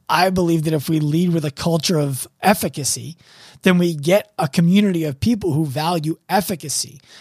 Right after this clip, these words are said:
And then when you start to change the programming, when you start to change the pricing, you don't get people revolting because you kicked a member of their community system out. They either decide that they agree with the direction that you're going for the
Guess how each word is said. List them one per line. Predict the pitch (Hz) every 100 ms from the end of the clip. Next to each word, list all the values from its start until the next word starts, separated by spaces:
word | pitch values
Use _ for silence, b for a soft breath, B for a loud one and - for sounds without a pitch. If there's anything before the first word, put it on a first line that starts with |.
| B
And | 170 175
then | 190
when | 214
you | 202
start | 165 190 -
to |
change | 135 - 214 202
the | 170
programming, | 147 208 254 190 127 98 131 175 _ _ _ _ _ -
when | 185
you | 190
start | 156 214 208
to | 135
change | - 220 170
the | 147
pricing, | - 254 226 135 117 131 _ _ _ _ _ -
you | 208
don't | 175 185 214 170
get | 190
people | 190 185 180
revolting | 170 151 185 226 165 160
because | 147 165
you | 165
kicked | 196 185
a |
member | 160 170 175 165
of | 151
their | 156
community | - 160 175 277 185
system | 139 151 - 139
out. | - 123 - - B B B B B
They | - 254 180 185 180 175 170 _ _ _ _ _ _ _ _ _ _ 254
either | 226 240
decide | 202 196 220 226 220
that | 196
they | 190 196
agree | 170 160 208 240
with | 220
the | 202
direction | 175 185 208 208
that | 185 185
you're | 170
going | 156 180 202 175 165
for | - 185
the | 185